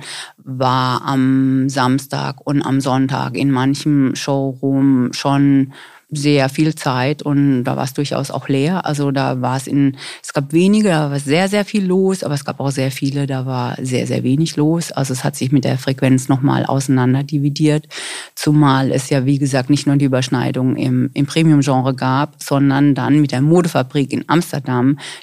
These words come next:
die ja sonntags und montags stattfand, dann auch die Überschneidung eher für kommerzielle Kollektionen oder für den Mainstream-Markt.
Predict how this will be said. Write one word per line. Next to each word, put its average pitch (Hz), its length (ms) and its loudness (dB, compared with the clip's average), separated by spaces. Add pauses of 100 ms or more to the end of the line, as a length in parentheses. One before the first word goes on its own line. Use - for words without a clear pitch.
die 151 60 -2
ja 139 120 2
sonntags 135 420 0
und 139 80 0
montags 160 520 2
stattfand, 123 680 -6 (260)
dann 120 220 -2
auch 127 140 -2
die 143 80 -2
Überschneidung 135 1080 0
eher 139 260 0
für 143 200 -6
kommerzielle 131 560 -2
Kollektionen 127 640 -2
oder 127 160 -4
für 135 80 -4
den 139 160 0
Mainstream-Markt. 123 720 -4